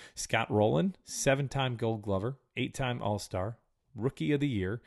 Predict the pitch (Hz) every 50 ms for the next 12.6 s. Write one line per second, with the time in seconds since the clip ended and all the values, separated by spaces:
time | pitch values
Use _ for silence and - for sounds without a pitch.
0 | - - - - _ - 107 92 101 104 104 101 98 92 92 101 117 127 - -
1 | 139 135 131 120 113 110 110 110 110 107 104 104 120 135 120 113 104 92 87 -
2 | - - - 151 160 175 202 202 - _ _ _ _ _ _ _ _ _ _ -
3 | 139 151 170 175 151 113 107 135 - _ _ _ _ 113 101 98 - - - _
4 | - - - 151 165 151 156 143 131 120 107 - 131 - - - 123 117 101 104
5 | 107 98 90 87 98 104 - - 139 135 127 123 113 110 107 104 92 - 113 107
6 | 101 98 92 87 - 107 98 90 85 80 - 147 170 165 - - - - - -
7 | - - - 98 95 92 98 110 127 127 113 101 87 - - - 123 113 107 104
8 | 98 - - - 98 98 - 113 135 151 151 151 151 - - - - _ - 113
9 | 113 113 107 - 110 107 107 - - - 107 101 - - 101 95 101 98 92 -
10 | - 95 87 85 - - 107 104 104 110 - - 87 85 98 92 92 85 90 90
11 | - - 101 85 85 87 - - - 90 87 87 87 - - 131 127 117 104 92
12 | 90 90 87 - - - - - _ - 98 95